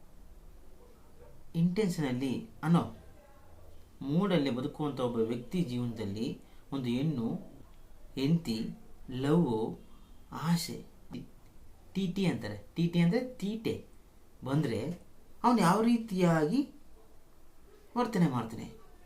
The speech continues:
ಅಂದ್ರೆ ಇದನ್ನ ಒಂದು ದೃಷ್ಟಿಕೋನದಲ್ಲಿ ಹೇಳೋಕೆ ಅಸಾಧ್ಯವಾದದ್ದು. ನವಗ್ರಹಗಳಲ್ಲಿ ಹೇಗೆ ನವಗ್ರಹಗಳು ಒಂದೊಂದು ರೀತಿಯಾಗಿ ಕೆಲಸ ಮಾಡ್ತಾರೆ, ಅದೇ ಥರ ಈ ಸಿನಿಮಾದಲ್ಲಿ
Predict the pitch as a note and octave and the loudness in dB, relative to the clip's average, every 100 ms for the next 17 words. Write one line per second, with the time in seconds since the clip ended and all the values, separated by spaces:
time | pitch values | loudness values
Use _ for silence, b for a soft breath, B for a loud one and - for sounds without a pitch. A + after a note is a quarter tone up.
0 | - - F3+ A3 A3 A#3 F3 G3+ A3 - | -20 -8 -2 2 4 4 4 2 0 -4
1 | - - G3 G3 F#3+ F#3 F3+ F3+ - E3+ | -6 -4 -2 -2 0 2 2 0 -4 -4
2 | D#3 D3+ C3 A#2 - B B B B - | -2 -2 -2 -4 -8 B B B B -6
3 | C3 F3 F#3+ E3 F#3 G3 G3 F#3+ D#3+ E3+ | 2 4 4 6 6 6 4 4 4 4
4 | F#3+ F3 D3+ F#3 F3 F#3+ F3+ E3 F#3 F#3 | 4 4 4 4 4 4 4 4 4 2
5 | F3 F3+ F3 F3 F3 E3+ E3+ D3+ D#3 D3 | 2 0 2 2 4 2 0 -4 -2 0
6 | C#3+ D3+ E3+ D#3 C#3 D3+ D3+ D3 G3 | 0 0 2 0 0 -2 0 2 0